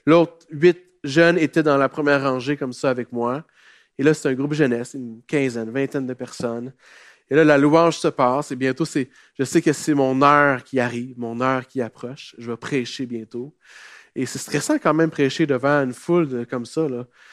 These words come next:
Et là, je m'en vais, j'ai dix-sept ans. Et là, je, je monte sur,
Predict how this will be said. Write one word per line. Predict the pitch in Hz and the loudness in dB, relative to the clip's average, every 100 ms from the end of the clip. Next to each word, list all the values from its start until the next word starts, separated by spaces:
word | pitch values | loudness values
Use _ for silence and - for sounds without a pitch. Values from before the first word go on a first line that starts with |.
| - _ _ | -20 _ _
Et | 120 | -2
là, | 123 170 175 135 | 2 4 4 2
je | 127 | 2
m'en | 143 | 2
vais, | 143 156 | 4 4
j'ai | 156 139 | 4 0
dix-sept | 127 - 151 156 | -2 -2 0 2
ans. | 147 165 _ _ _ _ - | 2 0 _ _ _ _ 0
Et | |
là, | 156 | 4
je, | 175 160 143 _ _ | 4 2 -4 _ _
je | 139 | 0
monte | 147 208 | 4 4
sur, | 196 175 | 2 -6